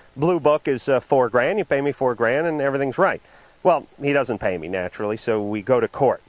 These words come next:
When we go to this, uh, god-awful Van Nuys court, which, uh, by the way, it's, it's just become, it's like Ellis Island over there. I mean, it, it's, it's, it's, it, it's just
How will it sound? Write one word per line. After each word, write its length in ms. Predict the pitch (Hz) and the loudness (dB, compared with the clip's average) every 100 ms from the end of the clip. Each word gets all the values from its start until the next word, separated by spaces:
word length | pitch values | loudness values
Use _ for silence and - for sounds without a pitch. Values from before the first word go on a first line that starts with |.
| _ _ _ _ - | _ _ _ _ -2
When 200 | 156 175 | 0 0
we 100 | 147 | 0
go 180 | 165 | 2
to 100 | 156 | 2
this, 280 | 139 127 - | 0 -2 0
uh, 120 | 120 | -2
god-awful 640 | 104 135 139 135 139 127 101 | 0 0 2 2 0 0 -2
Van 260 | 135 131 | 0 0
Nuys 240 | 123 107 - | 0 -2 -2
court, 320 | 156 131 117 | 0 0 2
which, 240 | 139 - | -4 0
uh, 120 | 139 | 0
by 240 | 117 185 208 | 2 2 2
the 100 | 143 | 2
way, 300 | 156 147 110 - - - _ | 2 0 -4 -8 -20 -20 _
it's, 280 | - 151 - | -2 -2 -2
it's 220 | 165 165 | -4 -2
just 160 | 226 - | -2 -2
become, 360 | 156 165 143 135 | -2 0 0 0
it's 240 | 135 131 | -2 0
like 160 | 151 147 | -2 2
Ellis 300 | 139 120 - | 2 2 0
Island 380 | 110 104 101 92 | 0 2 0 0
over 220 | 90 101 | -2 0
there. 180 | 98 98 | 0 0
I 60 | |
mean, 200 | 123 123 | 0 -2
it, 380 | 131 131 131 135 - | -2 -4 -4 -6 -6
it's, 180 | 127 104 | -10 -8
it's, 280 | 131 - - | -10 -10 -4
it's, 240 | 170 - - _ _ _ - | -4 -4 -16 _ _ _ -4
it, 160 | 143 - | -4 -2
it's 160 | 156 - | -6 -6
just 160 | 147 | -10